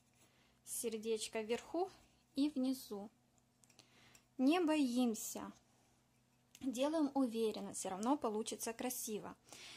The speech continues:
Внутри сердечка будут у меня завитушки. И я отмечаю, какие примерно.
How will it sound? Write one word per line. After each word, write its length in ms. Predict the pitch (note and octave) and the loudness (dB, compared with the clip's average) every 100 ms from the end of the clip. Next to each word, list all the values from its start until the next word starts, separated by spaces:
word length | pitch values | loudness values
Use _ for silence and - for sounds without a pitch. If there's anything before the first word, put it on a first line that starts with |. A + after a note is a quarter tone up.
| - - C4 | -18 -12 -2
Внутри 400 | A3 A#3+ C4 C4+ | 0 2 2 2
сердечка 720 | B3 A3+ B3 F#4+ - A#3+ G3+ - - | 2 2 2 2 2 0 -2 -6 -4
будут 380 | A3 C4 F4+ A#3+ | 0 2 4 4
у 20 | |
меня 360 | A3+ A3+ A#3+ - - | 4 4 2 0 -6
завитушки. 1000 | A#3+ G#3+ A#3 C4 C#4 A#3+ G#3 - - F#3+ - _ _ - - _ _ _ _ _ _ _ _ _ _ _ _ _ _ _ _ D#4 | -4 0 0 0 -2 -4 -2 -4 -6 -14 -16 _ _ -20 -20 _ _ _ _ _ _ _ _ _ _ _ _ _ _ _ _ -2
И 280 | F4+ F4+ - | 0 -2 -4
я 440 | A3+ A3 A#3 D4+ - _ - - | -2 0 2 0 -2 _ -20 -2
отмечаю, 1000 | C4 D4+ - B3 A#3+ - C4 D4+ D4 C#4 C4+ _ - _ _ _ - _ | 0 0 2 2 2 0 2 4 4 2 0 _ -20 _ _ _ -20 _
какие 400 | - - - C4+ | -8 -6 0 0
примерно. 680 | C4+ - G#3+ G#3 G3+ G3+ G#3+ | 0 -2 -2 -2 -4 -6 -8